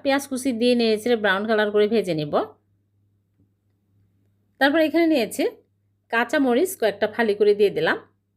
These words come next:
এখন দিয়ে দিচ্ছি আদা রসুন বাটা হাফ চামচ করে, দিয়ে নেড়ে চেড়ে কাঁচা স্মেল যাওয়া পর্যন্ত ভেজে নিব। তারপরে স্বাদ মতো লবণ দিয়ে দিলাম, মরিচের গুঁড়া হাফ চামচ, হলুদের গুঁড়া হাফ চামচ।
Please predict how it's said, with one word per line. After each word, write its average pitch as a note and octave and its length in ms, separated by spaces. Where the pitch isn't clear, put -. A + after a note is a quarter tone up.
এখন C4+ 280
দিয়ে E4+ 140
দিচ্ছি - 200
আদা G#3 180
রসুন A3 280
বাটা A#3 220
হাফ G#3 200
চামচ F#3+ 300
করে, F3+ 240
দিয়ে C4 200
নেড়ে D4 220
চেড়ে D4+ 260
কাঁচা C#4 200
স্মেল C#4+ 240
যাওয়া C4 200
পর্যন্ত B3+ 400
ভেজে A3+ 280
নিব। F#3+ 160
তারপরে D4 300
স্বাদ C#4+ 240
মতো C#4+ 220
লবণ G#3+ 340
দিয়ে A3+ 180
দিলাম, G3 220
মরিচের A3+ 400
গুঁড়া A3+ 160
হাফ F#3+ 260
চামচ, C4 340
হলুদের G#3+ 420
গুঁড়া G3+ 180
হাফ F#3+ 240
চামচ। A3 340